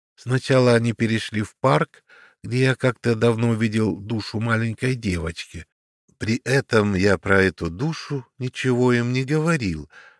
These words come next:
они сами её увидели. Они пообщались с ней, но та девочка сама не понимает, почему тут гуляет.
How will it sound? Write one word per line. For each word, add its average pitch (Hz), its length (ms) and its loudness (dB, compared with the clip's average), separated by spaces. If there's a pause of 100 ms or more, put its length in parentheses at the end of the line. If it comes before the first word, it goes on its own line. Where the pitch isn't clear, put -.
(100)
они 113 460 -2
сами 123 460 0
её 85 360 -2
увидели. 78 800 -10 (640)
Они 165 240 2
пообщались 127 800 2
с - 120 -18
ней, 123 320 -2 (340)
но 107 220 0
та 101 180 2
девочка 143 920 0
сама 135 400 2
не 131 140 2
понимает, 147 800 2
почему 98 420 -2
тут 101 220 -8
гуляет. 104 600 -2